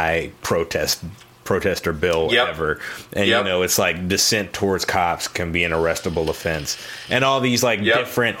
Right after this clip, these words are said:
Speaker 1: shitty-ass parameters, really just targeting black people, you know, so.
Speaker 2: Yeah. So it, there's different legislation in a whole bunch of different states, but in Florida, basically, it's now functionally illegal to protest.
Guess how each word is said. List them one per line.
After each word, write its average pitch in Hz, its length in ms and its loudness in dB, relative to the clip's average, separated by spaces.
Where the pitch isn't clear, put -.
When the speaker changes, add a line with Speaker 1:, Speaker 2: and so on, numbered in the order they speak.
Speaker 1:
shitty-ass 117 720 2
parameters, 87 680 2
really 120 320 2
just 92 220 0
targeting 87 440 2
black 76 300 -2
people, 76 420 -6
you 104 180 0
know, 78 280 0
so. - 240 2
Speaker 2:
Yeah. 80 280 0
So 131 340 2
it, 127 160 -2
there's 135 220 2
different 139 320 0
legislation 123 560 0
in - 20 0
a 92 60 0
whole 101 160 2
bunch 95 180 -2
of - 60 -8
different 92 240 -4
states, 92 320 -2
but 98 200 0
in 98 120 0
Florida, 104 360 2
basically, 98 480 0
it's 95 140 -4
now 95 120 2
functionally 95 520 -2
illegal 87 300 -4
to 98 80 -4
protest. - 640 -2